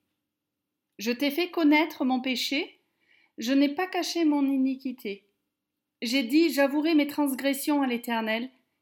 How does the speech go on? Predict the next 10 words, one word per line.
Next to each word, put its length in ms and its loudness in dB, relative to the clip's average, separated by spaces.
et 140 -2
tu 160 0
as 220 2
effacé 800 -2
la 220 0
peine 580 -2
de 160 -4
mon 180 -4
péché. 520 -8
Psaume, 540 -2